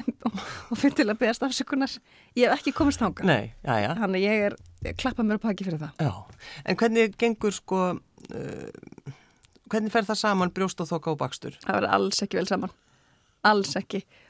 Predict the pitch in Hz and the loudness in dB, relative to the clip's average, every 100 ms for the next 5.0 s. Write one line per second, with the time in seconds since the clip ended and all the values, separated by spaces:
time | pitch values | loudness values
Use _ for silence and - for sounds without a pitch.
0 | _ _ - 214 214 208 202 220 202 196 | _ _ -2 2 4 2 0 -4 0 0
1 | 175 - _ _ _ _ - - 220 220 | 0 -2 _ _ _ _ -16 0 0 2
2 | 214 - 185 226 240 170 - - 202 285 | -2 -2 0 0 0 -4 -4 0 2 2
3 | 185 175 190 - 170 180 233 220 202 185 | 0 -2 -6 -6 -6 -2 -2 -2 -4 -8
4 | - 170 170 - 175 - 196 190 175 | -10 -8 -8 -6 -6 -4 -6 -4 -6